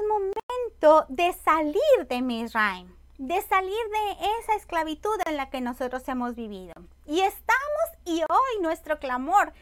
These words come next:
y sobre todo de unos meses para acá, por ahí de marzo a nivel Latinoamérica, fue que nos llegó esta, esta enfermedad.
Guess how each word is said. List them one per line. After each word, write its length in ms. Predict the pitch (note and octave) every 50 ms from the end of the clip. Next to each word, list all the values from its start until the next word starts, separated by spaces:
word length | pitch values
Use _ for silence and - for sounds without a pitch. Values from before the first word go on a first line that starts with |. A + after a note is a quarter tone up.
| - - - - - -
y 100 | D4 C#4
sobre 300 | - D4+ C4+ - C4 C4+
todo 320 | C4+ - E4 G4+ G4+ F#4+
de 140 | C#4+ D4+ C#4+
unos 280 | C#4+ D4+ D#4 D#4+ D#4+ D#4+
meses 460 | C#4+ C#4 D4+ G4 G4 - D4 C4 -
para 300 | - A#3 A3 A3 A3 A3
acá, 500 | - - G#4 A#4+ A4+ F#4 D#4 C#4+ C4 -
por 140 | - C#4 C#4
ahí 320 | D4+ C#4 C4 C4+ C#4 C#4+
de 160 | C#4+ C4+ C#4 C4
marzo 760 | B3+ B3 B3 B3 B3+ D4 D#4 F#4 G#4+ A4 A4+ - - E4
a 80 | D4+ D4+
nivel 300 | D4 C#4+ C#4 B3+ B3 B3
Latinoamérica, 920 | B3+ C4 - C4+ C4+ C4 C#4+ B3+ A#3+ A#3+ B3 C4+ D4+ F4+ F#4 - - C#4+ C#4+
fue 180 | - - C#4+ C#4
que 100 | D4+ D4+
nos 200 | D4 D4 C#4+ C#4+
llegó 300 | - B3+ B3+ C4+ C4+ C4
esta, 400 | C4+ D4 - - D4+ C#4+ C#4 C#4 - - - - - - -
esta 280 | - - - - E4
enfermedad. 800 | D#4 D#4 - - C4+ B3 A#3+ A#3+ A3+ A3 B3 E4+ E4 D4 C#4